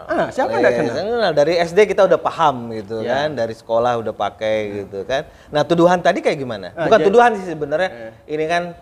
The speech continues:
Speaker 2: dianggap ya temuan akademisi lah, temuan
Speaker 1: Setidaknya
Speaker 2: akademisi.
Speaker 1: sebagai jurnalis saya usahakan untuk duduk satu forum.
Speaker 2: Betul, betul, betul.
Speaker 1: Jadi kebetulan, eh, Badan Pengkajian M P R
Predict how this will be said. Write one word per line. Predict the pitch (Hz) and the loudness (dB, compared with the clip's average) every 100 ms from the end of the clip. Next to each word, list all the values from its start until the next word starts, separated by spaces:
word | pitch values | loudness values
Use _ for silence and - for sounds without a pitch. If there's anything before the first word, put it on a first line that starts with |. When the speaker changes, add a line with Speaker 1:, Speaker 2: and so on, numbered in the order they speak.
| _ | _
Speaker 2:
dianggap | - 175 147 139 127 151 | -4 0 2 2 2 2
ya | 151 127 | 2 -2
temuan | - 135 127 131 131 | -4 -10 -6 -6 -6
akademisi | 117 135 113 98 - 107 | -10 -10 -12 -14 -12 -8
lah, | 95 85 | -8 -8
temuan | - 180 165 | -8 -2 0
Speaker 1:
Setidaknya | 180 175 170 208 220 190 | 4 4 4 2 -2 -4
Speaker 2:
akademisi. | 170 - | -6 -10
Speaker 1:
sebagai | 170 156 156 | -4 -4 -2
jurnalis | 151 156 160 202 | -4 -2 -2 -4
saya | 208 190 185 | -4 0 0
usahakan | - 156 160 139 127 - 175 185 165 | -2 -4 -4 -4 -4 -2 -4 -4 -6
untuk | 156 156 156 | -4 -4 -2
duduk | 156 160 | -4 -4
satu | - 156 | -4 -6
forum. | 156 147 104 98 | -6 -6 -6 -12
Speaker 2:
Betul, | 110 104 110 | -16 -8 -6
betul, | 92 90 82 | -6 -12 -8
betul. | 139 | -2
Speaker 1:
Jadi | 156 196 185 151 - | 2 4 2 0 -4
kebetulan, | 170 151 156 139 151 196 208 208 - _ | -4 -4 -2 2 4 2 -2 -10 -16 _
eh, | 147 147 143 143 143 139 131 127 | 0 2 4 4 2 2 2 0
Badan | 131 139 143 170 180 175 - | 0 0 2 0 -2 -8 -8
Pengkajian | 165 156 156 143 135 151 151 147 147 147 143 147 | -6 -2 -2 -2 -2 2 4 4 2 -2 -4 -8
M | - 147 | -10 -6
P | 151 | -2
R | 139 | 0